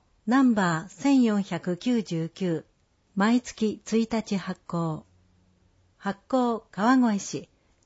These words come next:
郵便番号三五零の八六零一。埼玉県川越市元町一丁目三の一。電話零四九二二四の八八一一。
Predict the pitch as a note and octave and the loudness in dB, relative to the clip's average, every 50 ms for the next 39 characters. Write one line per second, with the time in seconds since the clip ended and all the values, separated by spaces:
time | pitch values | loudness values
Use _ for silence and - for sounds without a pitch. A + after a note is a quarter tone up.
0 | _ _ - G#3 A#3+ C#4 C#4 C4 C#4+ C4+ B3+ A#3 B3 A3+ G#3 F3+ D#3 D#3+ E3 D#3+ | _ _ 0 2 2 4 4 4 4 4 6 4 4 2 2 0 0 0 0 -2
1 | D#3 - - _ - - A#3 B3+ C#4 C#4 B3 B3+ A3 F#3+ F#3 F3 F#3 F3+ F3+ E3 | -2 -4 -8 _ -10 -2 0 2 2 2 2 2 2 0 0 0 0 -2 -2 -2
2 | D#3+ D#3 D#3+ D#3 - - F#3 - B3+ B3+ B3+ B3 - F#3 E3 F3+ F3 F3 E3+ D#3+ | -2 -4 -4 -6 -8 -10 -8 -4 -2 -2 -2 -2 -4 -4 -4 -2 -4 -4 -6 -8
3 | - - D3 - - _ _ _ _ _ _ _ _ - - B3 C4 C#4 C4 C4 | -10 -12 -12 -12 -12 _ _ _ _ _ _ _ _ -8 -4 -2 -2 -2 0 0
4 | B3+ A#3+ A#3+ A3 - F3+ E3 E3 E3+ - - F#3 G#3 A3+ A#3 A3 G#3+ G3+ G3+ F#3+ | 2 2 2 0 -2 -4 -4 -4 -6 -6 -4 -2 -2 0 0 0 0 -2 -2 -4
5 | - - D3+ E3 F#3 _ - F3+ F#3 - B3 A#3+ A#3 A#3 A3 - G#3 G3+ F#3+ F#3 | -4 -6 -6 -6 -8 _ -4 -4 -2 -2 -2 -2 0 -2 -2 -2 -4 -4 -4 -4
6 | D#3+ _ _ - G3 G3 F#3+ F#3 F3+ F3 E3+ F3 - _ - - F3 G3+ A3 A3+ | -8 _ _ -6 -4 -2 -2 -2 -2 -2 -4 -6 -8 _ -14 -8 -4 -2 0 0
7 | A3+ G#3+ G3+ G3 F3+ - - - D#3 - _ _ _ _ _ _ _ _ _ _ | 0 2 0 -2 -4 -6 -8 -10 -10 -10 _ _ _ _ _ _ _ _ _ _
8 | _ _ _ _ _ _ _ - F#3+ G3+ A#3+ C4+ B3+ B3 A#3 A3 G#3+ - G3+ F#3+ | _ _ _ _ _ _ _ -6 0 2 4 4 4 4 2 0 -2 -6 -6 -2
9 | G#3+ B3+ C#4 C4+ C4+ C4 A3 E3+ D#3 - - F#3 E3+ D#3 D3+ - _ _ _ _ | 0 2 2 4 4 2 2 0 -2 -6 -6 -4 -4 -4 -4 -8 _ _ _ _
10 | _ - A3+ B3+ C#4 C#4 C4+ C4+ B3 G#3 F#3 F3 F#3 F#3 F3+ E3 D#3 D#3 D#3 D#3+ | _ 0 2 4 4 6 6 6 4 4 2 2 0 -2 -2 -2 -2 -4 -4 -6
11 | E3 - _ _ - F3+ - - - B3+ A#3 A#3+ B3+ - - F3 E3+ E3+ D#3 - | -6 -12 _ _ -10 -10 -8 -4 -4 -4 -2 -2 -4 -4 -4 -6 -4 -4 -6 -8
12 | - F#3+ F#3+ F3 E3+ - - - C#3+ - | -6 -4 -4 -4 -4 -8 -10 -12 -12 -14